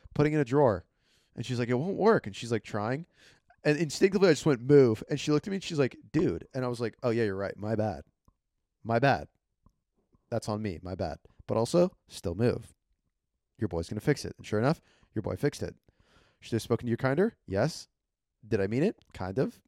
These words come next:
Did it work? Fuck yeah, it did. You know what I mean? Um, no, but I should for sure be like, "Okay, so can I try it?" But instead, I'm just like, "Move, let me do it."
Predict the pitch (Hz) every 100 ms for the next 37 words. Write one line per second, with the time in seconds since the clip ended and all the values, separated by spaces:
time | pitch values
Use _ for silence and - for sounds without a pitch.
0 | _ - 104 120 220 - _ _ - 98
1 | 127 180 147 104 87 _ _ 117 110 113
2 | 143 208 - - - - - - - 135
3 | 139 131 120 156 147 107 131 143 151 190
4 | 156 - _ _ _ - - 151 - 143
5 | 131 123 - - - 220 240 247 185 165
6 | 135 - 131 143 220 _ _ - - -
7 | _ - 127 143 131 147 139 120 135 -
8 | 135 131 113 - 127 113 110 98